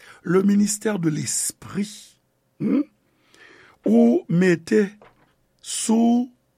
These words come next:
ministère de la loi, hmm? Ministère de la mort, ministère de la condamnation, ou vin gen yon rapò, hein?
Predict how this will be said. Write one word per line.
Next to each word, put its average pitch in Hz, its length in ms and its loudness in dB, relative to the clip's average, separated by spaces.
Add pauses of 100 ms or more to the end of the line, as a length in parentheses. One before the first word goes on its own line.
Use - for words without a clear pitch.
(840)
ministère 208 1000 0 (180)
de - 80 -8
la 131 140 -6
loi, 113 380 -10 (840)
hmm? 156 200 2 (520)
Ministère 185 480 2
de 165 80 0
la 151 180 -2
mort, 135 560 -6 (260)
ministère 165 520 0
de 180 80 -4
la 127 180 -8 (220)
condamnation, 160 800 -2 (280)
ou 170 80 -2
vin 175 160 0
gen 170 140 -2
yon 185 100 -2
rapò, 214 300 -2 (480)
hein? 285 180 -6